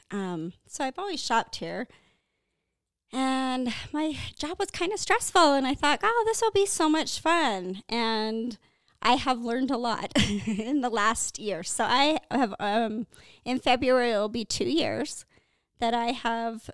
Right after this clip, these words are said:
um, taken over the shop. Um, it's not as easy as I thought it was gonna be. <laughs> It's definitely, in every job, there's challenges,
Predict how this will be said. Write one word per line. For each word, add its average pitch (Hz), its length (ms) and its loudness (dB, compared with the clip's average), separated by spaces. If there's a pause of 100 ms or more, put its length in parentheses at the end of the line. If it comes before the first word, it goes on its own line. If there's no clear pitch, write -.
um, 220 580 -4
taken 247 300 -2
over 247 200 -2
the 508 120 -2
shop. 233 720 0 (960)
Um, 220 640 -2 (200)
it's - 280 -6
not 226 260 -4
as 294 140 -8
easy 202 500 -8
as 254 200 -4
I 220 180 -2
thought 214 260 -4
it 190 80 -6
was 208 160 -6
gonna 214 180 -4
be. - 260 -6 (120)
<laughs> 247 380 -2 (400)
It's 247 340 -2
definitely, 214 1160 2
in 226 120 -2
every 226 420 0
job, 185 500 -2
there's 196 320 -4
challenges, 180 920 -6